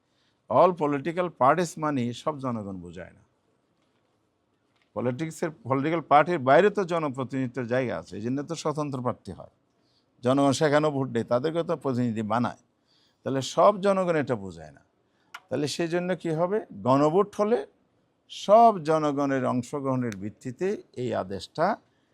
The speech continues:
অনুমোদন হবে এবং এটা রাষ্ট্রীয় দলিল হবে। সেটা পরবর্তী সময়ে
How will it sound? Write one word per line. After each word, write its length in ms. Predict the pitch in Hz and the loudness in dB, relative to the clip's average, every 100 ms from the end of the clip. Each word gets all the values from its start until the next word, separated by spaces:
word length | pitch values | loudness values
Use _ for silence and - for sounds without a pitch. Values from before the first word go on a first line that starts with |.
| _ _ - | _ _ -10
অনুমোদন 560 | 95 104 110 113 151 | -6 -2 -2 -2 -2
হবে 380 | 147 170 190 226 - _ _ _ _ _ | 0 0 0 -4 -8 _ _ _ _ _
এবং 360 | 107 131 208 - _ - | -6 -2 -2 -4 _ -20
এটা 340 | 107 - - - | -8 -2 -2 0
রাষ্ট্রীয় 480 | 107 - - 123 | -4 -4 -6 -6
দলিল 340 | 127 98 110 147 | -4 -4 -2 0
হবে। 280 | 151 175 226 _ _ _ _ _ _ | 0 -2 -4 _ _ _ _ _ _
সেটা 500 | - 156 143 202 226 | -12 -8 -4 0 0
পরবর্তী 560 | - 139 127 127 - 120 | 0 -2 -2 -2 -4 -10
সময়ে 580 | - 107 113 143 226 | -8 -6 -4 -2 -2